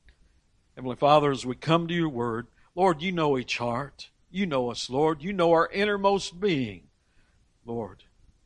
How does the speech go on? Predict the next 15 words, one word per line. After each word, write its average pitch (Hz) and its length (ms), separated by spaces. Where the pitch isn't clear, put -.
And 127 160
you 170 120
know 175 200
the 143 120
facade 143 680
that 127 140
we 135 160
can 123 160
so - 300
easily 123 480
put 139 280
on. 104 380
But 123 80
Lord, 120 340
you 147 480